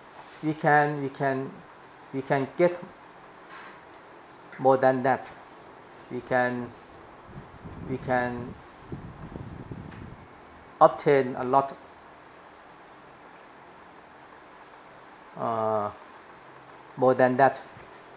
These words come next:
from the nature. If we not, not, not only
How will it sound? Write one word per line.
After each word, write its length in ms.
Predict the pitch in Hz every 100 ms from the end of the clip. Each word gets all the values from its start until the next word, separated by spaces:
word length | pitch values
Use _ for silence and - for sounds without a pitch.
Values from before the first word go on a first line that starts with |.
| -
from 240 | 123 120
the 100 | 117
nature. 540 | 117 113 - 110 98 92 - - - - - - - - - - - - - -
If 180 | 156 165
we 140 | 143 135 147
not, 220 | 151 151
not, 300 | 147 151 151
not 200 | 147 151
only 340 | 127 131 123